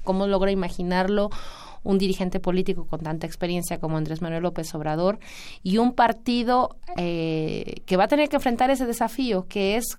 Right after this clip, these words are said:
cómo organizar a e-, esas voluntades políticas, cómo ser capaz de aceptar las diferencias, de sumar y dar libertad, por otro lado, a, a amplios sectores de la sociedad, como tú mismo dices, a grupos de vecinos, a grupos de intelectuales, artistas, a los sindicatos,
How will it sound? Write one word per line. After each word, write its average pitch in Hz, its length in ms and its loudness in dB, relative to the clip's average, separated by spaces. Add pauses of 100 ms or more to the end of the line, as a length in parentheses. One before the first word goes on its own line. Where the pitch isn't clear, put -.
(100)
cómo 254 520 4
organizar 185 920 0 (680)
a 123 100 0
e-, 185 160 4
esas 202 280 -2
voluntades 170 540 0
políticas, - 600 -8
cómo 202 260 2
ser 208 240 0
capaz 202 500 4 (520)
de 185 160 4
aceptar 185 480 2
las 190 160 2
diferencias, 247 600 0
de 196 120 0
sumar 185 420 2
y 233 60 2
dar 185 180 4
libertad, 185 480 2 (100)
por 170 140 0
otro 165 240 -6
lado, 180 240 4
a, 165 220 0
a 156 320 0
amplios 185 260 0
sectores 185 320 0
de 175 80 2
la - 100 0
sociedad, - 400 -2
como 202 220 -2
tú 180 140 0
mismo 180 200 0
dices, 180 320 -2
a 180 80 2
grupos 185 360 0
de 160 80 -2
vecinos, 202 540 0
a 190 40 -2
grupos 185 280 -4
de 170 80 -6
intelectuales, 165 760 2
artistas, - 680 2
a 165 40 2
los 165 140 0
sindicatos, 208 640 2